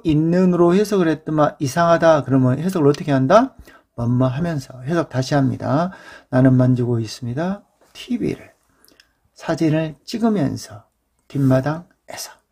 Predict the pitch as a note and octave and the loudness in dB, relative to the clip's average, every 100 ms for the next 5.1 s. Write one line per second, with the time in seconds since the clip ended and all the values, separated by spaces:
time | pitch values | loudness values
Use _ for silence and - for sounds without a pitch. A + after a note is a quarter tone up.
0 | _ - - - - C3 C3 C#3+ C3 - | _ -20 -20 -20 0 6 8 8 6 2
1 | - G#3+ A3+ G#3+ F3 D3 A#2+ A#2+ E3 E3+ | -8 -2 -2 0 -2 -2 -4 -4 0 6
2 | D#3+ E3 - A#3 G#3 - C#3 D#3+ E3 - | 6 4 -4 -2 -2 -6 -12 -8 -8 -4
3 | E3 D#3+ - D#3 D3+ D3+ D3 C#3+ D3+ - | -2 -2 2 2 4 2 -2 -4 -6 -4
4 | C#3 C3+ C#3+ D3+ D3 F3 F#3+ E3 - A#2 | 0 2 2 0 -2 -2 0 -2 -2 -2
5 | B2+ | -2